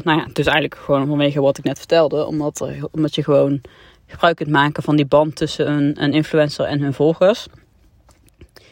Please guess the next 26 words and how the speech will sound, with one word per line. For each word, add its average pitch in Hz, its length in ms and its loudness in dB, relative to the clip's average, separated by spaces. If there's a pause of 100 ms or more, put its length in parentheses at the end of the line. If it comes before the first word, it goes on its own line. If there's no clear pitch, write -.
(460)
En 165 200 2
vo-, - 160 -8
ja, 170 160 4
volgers 180 280 2
zullen 170 160 2
dus 170 120 0
van 156 180 0
influencers 160 440 0
veel 170 120 4
sneller 160 300 0
iets - 160 -8
aannemen 151 420 2
dan 151 100 2
wanneer 151 180 2
het 165 80 -2
bedrijf, 160 260 0
bedrijf 151 320 0
zelf 190 360 2
met 143 200 -4
zo'n 147 120 -4
verkooppraatje - 600 -4
komt. 143 200 -2
Terwijl 143 220 0
in 147 60 -4
principe 165 440 -2
is, 139 300 -2